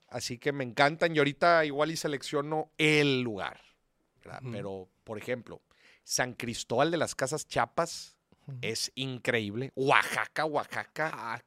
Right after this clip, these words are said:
Speaker 1: es
Speaker 2: claro.
Speaker 1: increíble.
Speaker 2: ¿Has
Speaker 1: Eh,
Speaker 2: ido, a, a ver, vamos a hacer un paréntesis. ¿Has ido a una playa nudista en Oaxaca?
Speaker 1: No. ¿Cómo
Speaker 2: Yo
Speaker 1: se llama?
Speaker 2: sí.
Speaker 1: Cip-, Cipolite.
Speaker 2: Cipolite.
Speaker 1: Eh,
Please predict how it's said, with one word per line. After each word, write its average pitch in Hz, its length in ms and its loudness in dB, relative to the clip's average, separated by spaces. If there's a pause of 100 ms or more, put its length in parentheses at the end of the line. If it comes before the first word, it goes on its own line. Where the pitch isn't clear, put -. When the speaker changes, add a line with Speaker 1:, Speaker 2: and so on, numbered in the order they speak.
Speaker 1:
es 131 280 -4
Speaker 2:
claro. 143 320 -4
Speaker 1:
increíble. 113 960 -2 (680)
Speaker 2:
¿Has 127 180 0
Speaker 1:
Eh, 214 40 8
Speaker 2:
ido, 226 240 6
a, - 60 -4
a - 40 -2
ver, 135 300 -6
vamos - 160 -16
a 135 80 -8
hacer 135 160 4
un 147 80 0
paréntesis. 147 380 2
¿Has 156 220 0
ido 202 120 8
a - 20 6
una 214 140 2
playa 196 220 2
nudista 180 280 0
en 165 60 -6
Oaxaca? 139 420 -4 (560)
Speaker 1:
No. 92 320 -10 (300)
¿Cómo 120 80 -6
Speaker 2:
Yo 127 80 0
Speaker 1:
se 190 60 -2
llama? - 120 0
Speaker 2:
sí. 160 180 -4
Speaker 1:
Cip-, - 60 -14 (160)
Cipolite. 120 540 -8
Speaker 2:
Cipolite. 120 560 -8 (240)
Speaker 1:
Eh, 139 120 -6